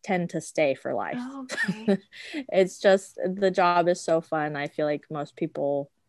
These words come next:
Speaker 1: do end up staying there. And then within, if you're on the, um, larger aircraft that go to different countries, I know they do work where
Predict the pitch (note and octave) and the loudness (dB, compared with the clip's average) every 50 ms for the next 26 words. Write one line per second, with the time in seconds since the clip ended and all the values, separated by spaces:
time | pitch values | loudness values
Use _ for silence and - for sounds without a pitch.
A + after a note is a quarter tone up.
0 | _ _ _ _ - E3+ F#3 F#3 E3+ E3 - D#3+ D#3+ D#3 - - - - D#3+ D#3 | _ _ _ _ -10 0 4 4 4 4 2 2 0 0 -2 -2 -4 -4 -2 -2
1 | D#3 D#3+ D#3+ E3 E3+ E3+ - C#3+ F#3+ G3+ G#3+ A3+ A3+ A#3+ B3 B3 C4 C4 - A3+ | -2 -2 -6 -6 -6 -4 -2 -2 0 0 0 0 0 0 0 -2 -2 -2 -2 -2
2 | A3+ A3+ G#3+ A3 A3+ A#3 _ _ _ _ _ _ _ _ _ _ - - G3 F#3+ | 0 0 0 0 -2 -4 _ _ _ _ _ _ _ _ _ _ -2 0 0 0
3 | - G#3 G#3 G#3 G3+ F#3+ G3 F#3+ F#3+ F#3 F#3 F#3 F3+ F3+ F3+ F3 F3 E3+ F3+ F#3 | 2 2 4 4 4 4 4 2 2 2 2 2 2 2 2 2 0 -2 -4 -8
4 | - _ - F3 E3+ E3 D#3+ E3 E3+ E3+ E3+ F3 F3+ F3 F#3 - - E3+ F3 E3+ | -16 _ -10 -8 -6 -4 -4 -4 0 2 2 2 2 2 0 0 2 0 0 0
5 | - - E3 D#3+ - - D#3 C#3 - - D#3 D#3+ E3 E3 D#3 D#3+ D#3 - D#3+ D#3+ | -2 -4 -4 -4 -4 0 0 0 0 2 0 0 0 0 -2 -2 -4 -6 -8 -10
6 | - - - A3 A3+ A3 - - G#3+ G#3 G#3+ G#3 G3 - D3 F3 F3+ F#3 F#3 F#3 | -10 -4 -2 0 0 0 0 0 2 2 2 2 2 2 2 2 2 2 0 0
7 | F#3 F3+ F3+ F3+ F3 F3+ F3+ F3+ F#3 - F3 E3+ E3 F3 E3+ F3 F3 F3 F3 F3 | 0 0 2 2 2 0 0 -4 -2 -2 0 0 2 2 0 0 2 2 2 2
8 | F3 _ - E3 E3 D#3+ D#3+ D#3 D3+ D#3 | 0 _ -2 0 0 2 0 0 -2 -4